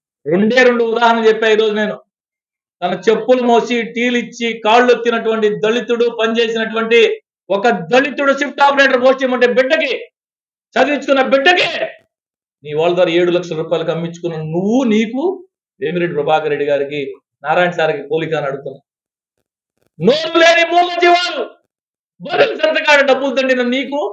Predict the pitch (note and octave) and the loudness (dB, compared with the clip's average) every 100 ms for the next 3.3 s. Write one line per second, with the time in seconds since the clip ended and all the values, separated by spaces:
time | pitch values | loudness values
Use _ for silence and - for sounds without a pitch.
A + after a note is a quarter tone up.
0 | - _ _ _ _ _ _ _ _ _ | -12 _ _ _ _ _ _ _ _ _
1 | - E3 F#3 F3 D#3+ E3 E3+ D#3 D3+ D3+ | -10 0 2 2 0 0 0 0 0 -2
2 | D3 D3 D3 F3 F3 D3+ D3 D3+ C#3 C#3+ | -2 -4 -4 -2 -2 -2 -2 -2 -2 -4
3 | C3+ C3+ B2+ | -4 -4 -4